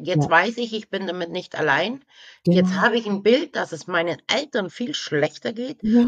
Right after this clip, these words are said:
Speaker 1: Oder sogar eine Mutter, die zu mir sagt, sie ist der Überzeugung, hätte sie dieses Buch nicht gelesen, würde ihr Kind nicht mehr leben.
Speaker 2: Ja, siehste.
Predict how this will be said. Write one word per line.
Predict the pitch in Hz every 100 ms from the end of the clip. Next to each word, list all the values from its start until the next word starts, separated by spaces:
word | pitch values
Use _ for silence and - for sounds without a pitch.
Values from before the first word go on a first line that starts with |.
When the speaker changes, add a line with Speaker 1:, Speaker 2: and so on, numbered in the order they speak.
| 269
Speaker 1:
Oder | 440 494
sogar | 226 233 196 180 196
eine | 214 208
Mutter, | 202 214 294 254 226
die | 233 226
zu | 214 214
mir | 208
sagt, | 196 202 202
sie | - 120
ist | - 185
der | 117
Überzeugung, | 190 196 - 190 226 226
hätte | 220 220
sie | 220 180
dieses | 190 190 -
Buch | - 269
nicht | 240 196 -
gelesen, | 180 170 196 185
würde | 170 180
ihr | 127 160
Kind | - 233 302
nicht | 117 92 -
mehr | 131 117
leben. | 120 110 110 _ _ _ _ _ _
Speaker 2:
Ja, | - - -
siehste. | - - -